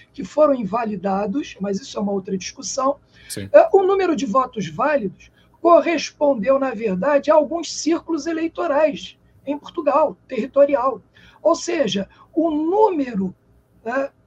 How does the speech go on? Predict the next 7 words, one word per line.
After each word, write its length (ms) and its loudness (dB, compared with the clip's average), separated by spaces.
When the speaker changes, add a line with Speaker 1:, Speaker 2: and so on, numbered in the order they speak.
Speaker 1:
eh, 460 -6
quantitativo, 1400 -2
ele 480 4
já, 400 -2
por 160 -6
si 220 -6
só 460 0